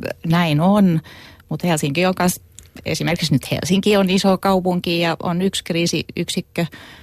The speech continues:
jolloin siis put-, resurssit ei ole hirveän suuret, niin on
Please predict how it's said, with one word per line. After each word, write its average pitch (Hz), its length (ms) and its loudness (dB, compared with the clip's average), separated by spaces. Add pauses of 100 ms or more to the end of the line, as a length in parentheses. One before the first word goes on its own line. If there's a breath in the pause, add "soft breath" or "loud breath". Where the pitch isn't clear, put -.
(260 loud breath)
jolloin 160 340 0
siis - 300 -6
put-, - 240 -8 (400)
resurssit 160 540 -2
ei 160 240 -2
ole 156 80 -2 (400)
hirveän 160 520 -2 (680 loud breath)
suuret, - 680 -4 (200)
niin 165 300 -4 (100)
on 185 380 2